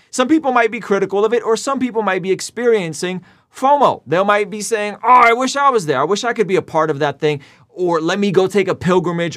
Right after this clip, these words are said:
or whatever. And the reality is that certain things happen for specific groups of people, and that God is practical in a way to do this at a college university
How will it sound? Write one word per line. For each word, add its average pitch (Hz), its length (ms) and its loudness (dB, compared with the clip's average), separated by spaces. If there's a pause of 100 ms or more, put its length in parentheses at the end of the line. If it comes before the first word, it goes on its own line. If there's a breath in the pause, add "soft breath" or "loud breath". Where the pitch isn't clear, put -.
or 151 140 2
whatever. 156 540 0 (260 loud breath)
And 185 180 -2
the 185 80 2
reality 208 600 0
is 135 340 -2 (200 soft breath)
that 151 180 0 (140)
certain 285 500 -4
things 214 380 -2
happen 190 420 -2
for 185 160 -4
specific 190 560 -4
groups 156 300 -4
of 135 180 -10
people, 147 580 -4 (240 loud breath)
and 208 140 0
that 208 180 2
God 262 340 8 (140)
is 339 360 -4
practical 147 720 -2 (220 loud breath)
in 214 160 0
a 233 60 6
way 180 200 4
to 165 140 -2
do 190 220 0
this 185 280 4
at 156 80 0
a 147 60 -2
college 165 440 0
university 139 640 -4